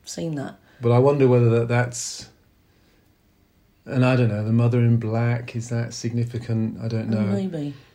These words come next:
Speaker 2: But the, and the kiddie looks like he's, you know, he's ter-, terribly well dressed, isn't he? Sitting on his stool.
Speaker 1: Yeah, it's so cute though. His
Speaker 2: <laughs>
Speaker 1: legs. <laughs> It's so lovely.
Speaker 2: <laughs>
Speaker 1: It's so lovely.
Speaker 2: A little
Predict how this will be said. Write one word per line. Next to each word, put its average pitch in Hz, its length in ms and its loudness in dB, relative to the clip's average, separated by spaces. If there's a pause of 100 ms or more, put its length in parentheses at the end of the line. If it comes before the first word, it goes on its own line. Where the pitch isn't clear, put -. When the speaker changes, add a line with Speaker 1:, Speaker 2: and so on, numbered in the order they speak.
(380)
Speaker 2:
But 117 180 0
the, 120 180 -4
and 135 100 0
the 131 60 4
kiddie 156 280 0
looks 127 300 0
like 120 180 2
he's, 120 320 -4
you 123 80 -2
know, 104 60 -2
he's 107 120 -4
ter-, - 260 -12
terribly 131 440 -6
well 101 180 -6
dressed, 110 420 -6
isn't 113 160 -8
he? 101 80 -6
Sitting 117 240 -8
on 117 60 0
his 113 160 0
stool. 101 600 -6 (1120)
Speaker 1:
Yeah, 208 240 -2
it's 214 100 -2
so - 160 -6 (100)
cute - 320 -6
though. 175 240 -4 (140)
His 185 180 -6
Speaker 2:
<laughs> 185 40 2
Speaker 1:
legs. - 480 2 (440)
<laughs> - 40 2
It's 359 260 0
so 330 320 6
lovely. 294 720 4 (280)
Speaker 2:
<laughs> 143 680 -4
Speaker 1:
It's 285 220 -2
so 359 300 6
lovely. 196 600 6
Speaker 2:
A 127 60 -2
little 226 160 0